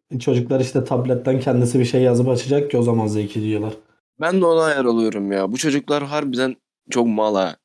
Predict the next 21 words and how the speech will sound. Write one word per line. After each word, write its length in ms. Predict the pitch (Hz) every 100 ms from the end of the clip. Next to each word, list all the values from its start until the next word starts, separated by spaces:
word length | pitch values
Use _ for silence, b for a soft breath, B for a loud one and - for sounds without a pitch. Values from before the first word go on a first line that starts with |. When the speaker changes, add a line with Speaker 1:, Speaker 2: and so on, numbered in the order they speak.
| _
Speaker 2:
Yani 340 | - 90 92 92
ablam 360 | 101 98 107 107
çocuk 280 | 113 104
gelişimi 380 | 113 101 98 113
okuduğu 240 | 104 104 110
için 280 | - 117 92
bil-, 100 | -
çocuklara 500 | - 95 90 98 95
biliyorum. 300 | 98 104 95
Bir 60 | 110
gün 200 | 131 120
bir 60 | 120
tane 240 | 131 127
İngilizce 360 | 117 120 120 113
dersine 360 | 107 - 117
gittim. 320 | 117 - 92
Bir 60 | 90
saatlik 460 | - 90 - 90 92
yüz 240 | 95 92
lira 120 | 95
alacağım. 340 | 90 90 90